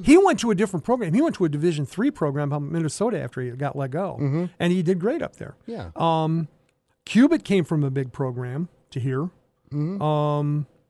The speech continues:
Speaker 2: And that, you know, translate that to college basketball. Dick Schultz,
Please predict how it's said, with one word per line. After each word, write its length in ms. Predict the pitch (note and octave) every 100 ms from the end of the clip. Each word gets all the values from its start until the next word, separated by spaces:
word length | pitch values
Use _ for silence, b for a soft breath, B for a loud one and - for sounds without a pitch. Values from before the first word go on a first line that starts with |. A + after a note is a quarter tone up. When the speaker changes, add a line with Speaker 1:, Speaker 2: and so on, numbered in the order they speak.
| _ _ _ _ -
Speaker 2:
And 160 | F#3 G3
that, 160 | A#3+
you 80 | A3
know, 140 | G#3+ G#3
translate 460 | A#3 A#3 G3+ A3
that 160 | G#3 G#3
to 40 | -
college 280 | G3+ G3
basketball. 540 | G3 A3 A#3+ G3 F#3+ F#3+ B B
Dick 180 | F#3+ E3+
Schultz, 460 | - B3+ C#3+ -